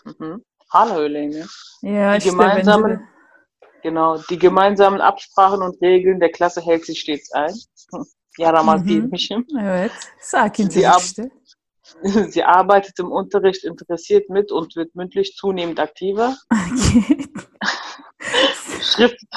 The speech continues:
Speaker 1: <laughs> schriftliche Arbeiten erledigt Merve konzentriert und ordentlich.
Speaker 2: Evet, yazılıları da
Speaker 1: Mit
Speaker 2: iyi yapıyormuş.
Speaker 1: mit ihrem Arbeitsmaterial geht sie sorgfältig um.
Speaker 2: Hı hı. Düzenli bir çocukmuş.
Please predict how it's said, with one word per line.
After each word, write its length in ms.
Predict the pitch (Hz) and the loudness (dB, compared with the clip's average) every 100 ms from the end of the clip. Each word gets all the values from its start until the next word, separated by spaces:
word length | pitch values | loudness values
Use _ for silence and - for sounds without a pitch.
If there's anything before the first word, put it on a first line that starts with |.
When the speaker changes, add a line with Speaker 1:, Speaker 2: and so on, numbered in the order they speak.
| - - | -4 -2
Speaker 1:
<laughs> 1300 | 262 302 - 294 294 294 - - - - - - | 4 4 4 0 0 -4 -8 -14 -12 -12 -14 -12
schriftliche 680 | - - 233 247 220 220 214 | -8 -2 0 0 -2 2 4
Arbeiten 460 | 160 214 196 202 208 | 4 4 4 2 2
erledigt 440 | 185 196 190 196 | 4 4 4 0
Merve 340 | 165 156 160 180 | 0 2 2 0
konzentriert 720 | - 185 190 185 - 170 165 | -6 -12 -12 -12 -4 -4 -2
und 120 | 160 | -4
ordentlich. 760 | - 151 185 - 247 302 - _ - | 0 0 -2 -10 -10 -10 -14 _ -6
Speaker 2:
Evet, 460 | 214 175 180 240 | -2 0 0 -2
yazılıları 580 | 226 190 175 185 185 180 | 0 0 0 -2 -2 -2
da 80 | 165 | -2
Speaker 1:
Mit 80 | 165 | -2
Speaker 2:
iyi 60 | 170 | -4
yapıyormuş. 640 | - _ 170 185 247 - _ - _ _ _ _ _ | -8 _ -12 -10 -10 -14 _ -20 _ _ _ _ _
Speaker 1:
mit 240 | - 175 165 | -8 -8 0
ihrem 320 | 170 175 175 | 2 2 2
Arbeitsmaterial 1000 | 147 170 180 180 170 170 170 170 165 165 | 2 4 2 0 -6 -4 -2 2 4 2
geht 220 | 165 165 | -4 -8
sie 80 | 160 | -8
sorgfältig 640 | 160 160 - 156 151 147 - | -2 -2 -2 -6 -6 -12 -8
um. 280 | 175 233 269 | -6 -6 -6
Speaker 2:
Hı 160 | 220 190 | -4 -2
hı. 380 | 180 180 180 262 - _ 202 | -2 -4 -4 -6 -10 _ -6
Düzenli 480 | 185 185 180 175 | -2 -2 -2 -4
bir 80 | 175 | -6
çocukmuş. 720 | 170 185 175 175 202 254 - | -6 -8 -8 -8 -4 -4 -6